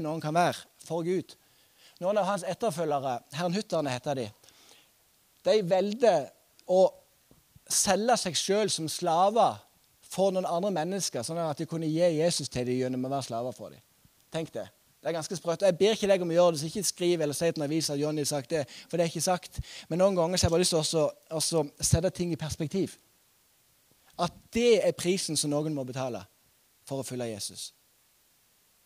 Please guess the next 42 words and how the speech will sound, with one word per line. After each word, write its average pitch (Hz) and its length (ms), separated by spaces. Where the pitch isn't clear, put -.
Og 147 80
så 160 80
tror 175 160
jeg 185 240
ikke 139 140
greve 165 340
von 147 140
Zinzendorf 151 340
sa 156 140
at 135 80
dere 139 100
måtte 160 220
gjøre 160 180
det, 135 80
det - 80
tror 156 160
jeg 110 80
ikke. 95 160
Jeg - 100
tror 156 80
de 151 140
kjente 151 260
på 143 80
det 127 80
selv, 147 480
og - 140
så 135 80
ville 131 160
de 127 80
gjøre 117 160
det - 20
for 117 140
Gud. 107 320
Det 127 180
tror 123 140
jeg 110 100
det 113 80
var 113 80
det 117 140
det 110 80
gikk - 240
i. - 20